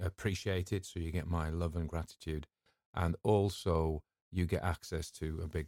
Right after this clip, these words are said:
backlog of stories and members-only stories. Every month I do at least one members-only story. So it's kind of a really good thing to do.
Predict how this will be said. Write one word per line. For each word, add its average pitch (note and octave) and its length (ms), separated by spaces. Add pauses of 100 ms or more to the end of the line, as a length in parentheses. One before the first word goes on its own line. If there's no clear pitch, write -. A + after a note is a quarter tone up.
backlog D2+ 420
of D2+ 80
stories D2+ 460
and F#2 260
members-only F#2+ 640
stories. D2+ 440
Every E2 400
month E2+ 300
I D2 60
do D#2+ 160
at D#2+ 100
least E2+ 280
one D2+ 300 (420)
members-only D2+ 460
story. D2+ 340
So B2 160
it's G2+ 220
kind G#3 260
of C#3+ 100
a A#2 60
really A#2+ 220
good A#2+ 160
thing A2 180
to - 80
do. G#2+ 220